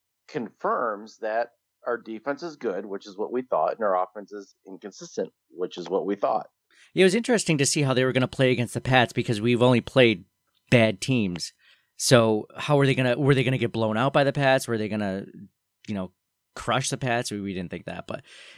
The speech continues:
Speaker 2: how this game ended up was, it definitely, I, I think it says a lot about the team. We didn't know how good this team was or how bad it was. Basically, three and oh is kind of deceiving. We've seen that with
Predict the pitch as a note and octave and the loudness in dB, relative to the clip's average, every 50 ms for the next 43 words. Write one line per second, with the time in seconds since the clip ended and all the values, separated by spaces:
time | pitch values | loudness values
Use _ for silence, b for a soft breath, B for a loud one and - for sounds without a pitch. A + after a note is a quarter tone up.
0 | B B _ _ _ _ - - _ - - - - D3+ E3+ F#3+ D#3+ D#3+ B2+ A2 | B B _ _ _ _ -20 -20 _ -10 -8 -2 4 6 6 6 6 4 0 0
1 | G#2 C#3 D#3 D#3 D3 C3+ C3+ C3+ A#2 A#2 G#2 C#3 D#3+ C3+ A2 - - A2 A2+ G#2+ | -2 -2 -2 0 0 0 -2 -2 -2 -2 0 0 0 0 0 -2 -6 -6 -6 -4
2 | G2 F#2+ - - _ _ _ _ _ _ _ _ _ - D#3 - - - _ _ | -6 -8 -12 -12 _ _ _ _ _ _ _ _ _ -20 -20 -20 -20 -20 _ _
3 | - - - _ _ _ - F#3 E3 C#3 - C#3 D3 D#3+ E3 - G3+ G3+ F#3+ E3+ | -20 -20 -20 _ _ _ -8 -8 -8 -8 -2 -2 0 0 0 -2 -2 -2 -2 -2
4 | C#3+ - C3+ C3 - - D3+ C#3 G#3+ G3+ B3+ - - G#3 F#3+ D#3+ D#3 D3 D3+ D3+ | -2 -4 -4 -6 -4 -6 -8 -6 -6 -6 -4 -4 -2 -2 -2 -2 0 2 2 2
5 | C3 D3 C#3+ A#2 A#2+ - F3 F3+ C3+ C#3+ E3+ A3+ A3 G#3 F#3+ D#3+ D#3+ D3+ C3 E3+ | 2 0 -2 -2 -2 -4 -2 0 0 0 -2 0 0 0 0 0 0 -2 -2 -4
6 | D#3+ C#3 C#3+ - - - D#3 C#3+ C3+ C#3 C#3+ C3+ B2 A2+ A#2+ B2+ A2 F#2+ A2+ A#2 | -2 -2 -4 -6 -4 -4 -4 -2 0 0 -2 -2 -2 -2 -4 -4 -2 -2 -2 0
7 | C3+ B2+ G#2+ F#2 G2 F2+ E2+ D#2+ - - b b b b b b b b - C3 | 0 -2 -2 -4 -4 -6 -6 -8 -12 -16 b b b b b b b b -2 -2
8 | B2+ - - B2 G#2+ - - C#3+ C#3+ D3+ C#3 C3 B2+ A#2 G#2+ - - B2 B2 A#2 | -2 0 -2 -6 -8 -8 -6 -4 -2 0 0 0 0 0 -2 -4 -6 -6 -6 -6
9 | G2+ G2+ F#2+ - - C#3 C3+ G#2 A2+ G2+ G#2+ A#2 A#2 - - C#3+ C3+ B2 A#2+ A2+ | -6 -6 -8 -6 -4 -4 -4 -4 -4 -6 -4 -6 -6 -6 -6 -6 -4 -4 -4 -4
10 | A2 A2+ A2+ G#2+ _ | -4 -6 -8 -10 _